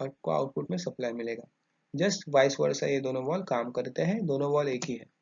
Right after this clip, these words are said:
ये देखो दोस्तों कौन सा valve है। तो पहले हम ports count करते हैं, कितने ports हैं, Four ports हैं। और कितने position है, Two position है।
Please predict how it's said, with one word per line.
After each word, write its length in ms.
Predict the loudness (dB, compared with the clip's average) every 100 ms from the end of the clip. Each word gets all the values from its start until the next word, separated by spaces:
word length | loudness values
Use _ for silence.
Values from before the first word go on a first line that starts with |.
| _ _ _ _ _ _ _ 0
ये 100 | 0
देखो 240 | 2 0
दोस्तों 340 | -2 -2 -2 0
कौन 180 | 0
सा 140 | 2 4
valve 300 | 6 6 6
है। 80 | 4 -4 _ -20 _ _ -12
तो 80 | 4
पहले 240 | 6 6
हम 200 | 4 2 0 _ _ 2
ports 240 | 2 2
count 280 | 2 2 4
करते 280 | 2 2 0
हैं, 140 | -2
कितने 300 | -2 -2 0
ports 340 | 6 6 6 2
हैं, 120 | 0 -2 -10 -18 -4 8
Four 280 | 10 10 4
ports 320 | 0 0 -2
हैं। 160 | -4 -4 _ _ _ _ _ _ -4
और 260 | -2 -2
कितने 280 | -6 -4 -4
position 400 | -2 -4 -2 -2
है, 180 | -2 -4 -4
Two 120 | -4 0
position 520 | 2 2 0 0 0
है। 140 | 0